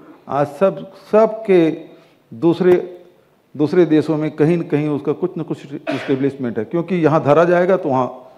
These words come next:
जाके stabilize हो जाएं। इतना भय का वातावरण क्यों है? तो ये सारी बातें हैं जो, जिसके स-, उत्तर एक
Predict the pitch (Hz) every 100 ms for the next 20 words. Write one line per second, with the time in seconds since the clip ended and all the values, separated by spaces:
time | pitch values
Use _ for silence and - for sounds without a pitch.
0 | _ - 131 123 123 123 110 113 110 98
1 | 85 78 _ _ _ _ _ _ _ -
2 | 135 185 202 135 196 196 170 202 202 190
3 | - 131 98 76 - _ _ _ _ _
4 | - - - _ _ _ _ _ _ _
5 | _ _ _ _ _ _ _ _ _ _
6 | _ - - _ _ 185 214 233 208 247
7 | 190 185 190 233 240 220 214 196 - 165
8 | 175 214 - 190 - - - 160 160 214
9 | - 185 202 202 -